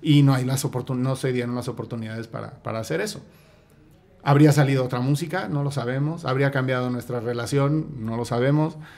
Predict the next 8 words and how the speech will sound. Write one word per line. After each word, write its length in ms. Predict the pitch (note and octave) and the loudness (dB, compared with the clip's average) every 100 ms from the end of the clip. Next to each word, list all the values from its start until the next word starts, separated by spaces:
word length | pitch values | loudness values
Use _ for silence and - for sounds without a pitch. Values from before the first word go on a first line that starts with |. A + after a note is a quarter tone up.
| - _ | -20 _
Em, 1040 | - C3 A#2+ A#2 A#2 A#2 A2+ A2+ A2+ A2 A2 - - _ _ _ _ - - _ - | -6 -2 0 -2 -6 -6 -6 -6 -6 -8 -10 -14 -20 _ _ _ _ -20 -20 _ 2
pero 200 | C#3+ C3+ | 4 6
en 100 | D3 | 6
estos 240 | D3 E3 | 4 2
treinta 280 | D#3 C#3+ C3 | 2 2 2
y 40 | |
cinco 320 | B2 D3+ D#3+ | 2 2 4
años 420 | E3 C#3 B2+ D#3+ | 2 0 -2 -6